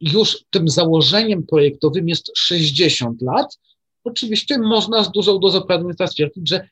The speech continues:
będzie możliwe też wydłużenie ich eksploatacji. Oczywiście pewne elementy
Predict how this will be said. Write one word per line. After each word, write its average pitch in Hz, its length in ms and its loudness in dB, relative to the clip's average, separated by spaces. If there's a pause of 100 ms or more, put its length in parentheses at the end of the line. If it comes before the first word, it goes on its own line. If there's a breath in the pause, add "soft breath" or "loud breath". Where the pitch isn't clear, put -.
(120)
będzie 165 540 0
możliwe 131 720 -2
też - 340 -2 (160)
wydłużenie 135 520 -4
ich 131 100 -2
eksploatacji. 107 680 -8 (220 loud breath)
Oczywiście 254 560 0 (240)
pewne 190 460 2
elementy 151 840 2